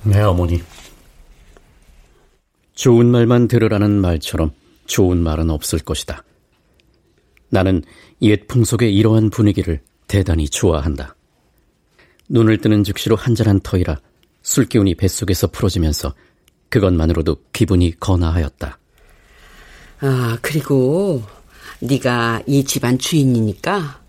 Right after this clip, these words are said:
Speaker 2: 오늘은 제일 먼저 나가서 대문을 열도록 해라.
Speaker 1: 제가 대문을 열어요?
Speaker 2: 어, 그래. 대문을 연 다음에는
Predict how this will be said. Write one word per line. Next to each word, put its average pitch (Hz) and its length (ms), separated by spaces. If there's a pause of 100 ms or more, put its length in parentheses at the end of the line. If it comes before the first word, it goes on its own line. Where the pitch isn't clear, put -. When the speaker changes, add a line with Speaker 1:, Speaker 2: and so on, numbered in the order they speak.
(440)
Speaker 2:
오늘은 156 340
제일 156 360
먼저 139 260
나가서 117 500 (240)
대문을 110 500
열도록 117 520
해라. - 360 (1160)
Speaker 1:
제가 123 480 (160)
대문을 117 460
열어요? 85 280
Speaker 2:
어, 262 200 (320)
그래. 143 920 (460)
대문을 123 480
연 117 180
다음에는 110 960